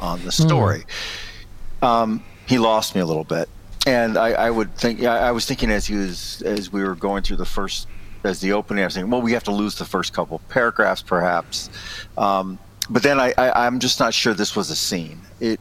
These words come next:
Speaker 1: it was a description of what would be a scene more than it
Speaker 2: Mm.
Speaker 1: was a scene in and of itself. And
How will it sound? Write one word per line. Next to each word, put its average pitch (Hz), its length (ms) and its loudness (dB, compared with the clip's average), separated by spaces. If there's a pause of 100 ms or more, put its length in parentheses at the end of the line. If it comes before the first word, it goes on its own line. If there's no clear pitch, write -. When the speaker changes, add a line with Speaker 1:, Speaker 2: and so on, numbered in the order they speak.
Speaker 1:
it 117 220 -2
was 107 380 0
a 95 520 0 (640)
description - 520 0
of 92 100 0
what 90 160 0
would 98 240 0
be 87 160 -2
a - 60 -2
scene - 440 -4 (200)
more 95 180 2
than 110 160 4
it 95 60 6
Speaker 2:
Mm. 90 60 2
Speaker 1:
was 92 280 -4
a - 100 -4
scene 95 280 -2
in 87 120 -4
and 82 140 -6
of 82 140 -6
itself. - 600 -4
And 104 380 0